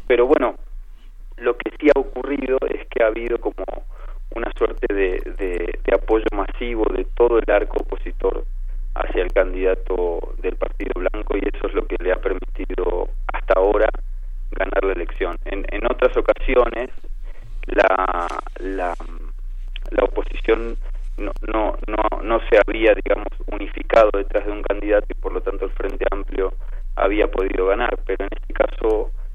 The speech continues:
eh, yo creo que el, el, el apoyo del arco opositor fue masivo, y esto es lo que de alguna manera determina estos resultados.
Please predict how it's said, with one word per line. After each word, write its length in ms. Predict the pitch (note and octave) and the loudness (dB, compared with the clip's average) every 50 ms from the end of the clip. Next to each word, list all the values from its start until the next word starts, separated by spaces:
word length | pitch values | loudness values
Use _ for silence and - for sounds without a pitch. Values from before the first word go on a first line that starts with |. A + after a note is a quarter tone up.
| - - - - | -4 -4 -4 -4
eh, 540 | - G2+ G2+ F#2+ F#2 - F2+ F2+ F2 F2 F2 - - - - | -2 -2 -2 -2 -2 -2 -2 -2 -2 -4 -4 -4 -4 -2 -2
yo 80 | G2+ G2 | -2 0
creo 200 | - G#2+ A2 - | 0 0 0 0
que 100 | - G2 | 0 0
el, 220 | F2+ F2+ - - | 0 0 0 0
el, 240 | - F#2+ F#2+ F#2 F#2 - | 0 0 0 0 -2 -2
el 240 | - - - G2 F#2+ | -2 -2 0 2 2
apoyo 520 | F#2 F2+ - - G#2+ G#2 G#2 F#2+ G2+ G2 F#2+ | 2 2 2 2 2 2 2 2 2 0 0
del 160 | F#2+ F2+ - - | 0 0 -2 -4
arco 160 | - - - | -4 -4 -6
opositor 460 | - - - - F#2+ - - G2 - - | -6 -6 -6 -6 -2 0 0 0 2 2
fue 100 | - G2+ | 0 0
masivo, 480 | - G2 G2 - - A2 G#2+ G#2 G2+ G2 | 2 0 -2 -2 -2 -2 -2 0 0 0
y 100 | F2+ F#2 | 0 0
esto 180 | F2+ - - G#2 | -2 -4 -2 -4
es 100 | F#2 - | -2 0
lo 140 | F2+ F2+ - | -2 -2 -2
que 320 | - - - - C2+ - - - - - - - - - - - | -2 -2 -2 -2 -2 -4 -4 -4 -4 -4 -4 -4 -4 -4 -2 0
de 80 | - - | 0 0
alguna 260 | F#2+ F#2 G2+ G2+ G2+ | 2 0 0 0 0
manera 340 | F#2+ F#2+ F#2 F#2+ F#2+ G2 F#2 | 0 -2 0 2 4 4 4
determina 600 | F#2 - - - - F#2 F2+ F#2 F#2+ F#2+ F#2 F2+ | 4 4 0 0 -2 -2 -2 -4 -6 -6 -4 -4
estos 220 | F2 - - - F2 F2 | -4 -4 -4 -6 -4 -6
resultados. 560 | F2 - - E2+ E2 - - - - - | -6 -6 -8 -8 -4 -2 -2 -2 -2 -4